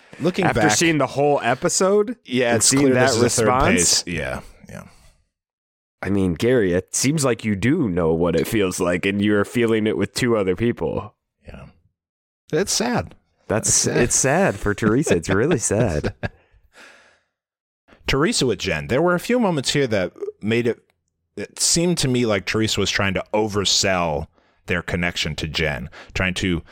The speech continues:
Speaker 1: nip
Speaker 2: Mm.
Speaker 1: any concerns in the bud, almost talking so, like, Jen can't ask any hard questions. She wanted to z-, fast forward to, "I'm falling in love with him, so don't even."
Speaker 2: Fake
Speaker 1: Like, don't
Speaker 2: Teresa?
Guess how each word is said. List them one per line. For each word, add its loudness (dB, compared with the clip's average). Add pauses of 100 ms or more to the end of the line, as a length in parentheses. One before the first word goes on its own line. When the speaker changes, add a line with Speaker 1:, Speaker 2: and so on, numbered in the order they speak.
(180)
Speaker 1:
nip 2
Speaker 2:
Mm. 2
Speaker 1:
any 0
concerns -2
in 0
the 0
bud, -2 (320)
almost -2 (800)
talking -2
so, 0
like, -2
Jen -4
can't -4
ask -2
any -4
hard -2
questions. -4
She -2
wanted -2
to -2
z-, -6
fast -4
forward 0
to, -2
"I'm -4
falling -2
in -4
love 0
with -4
him, -6
so -2
don't -2
even." -4 (320)
Speaker 2:
Fake -2
Speaker 1:
Like, -20
don't 0
Speaker 2:
Teresa? 2